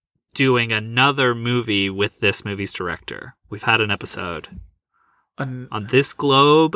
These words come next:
Speaker 1: and bafta nominated star for this movie doing another movie with the same director.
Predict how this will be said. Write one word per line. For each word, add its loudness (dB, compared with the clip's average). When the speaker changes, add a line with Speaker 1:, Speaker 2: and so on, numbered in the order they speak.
Speaker 1:
and -4
bafta 2
nominated 2
star 0
for 2
this 0
movie -2
doing -4
another -8
movie -8
with -10
the -18
same -14
director. -20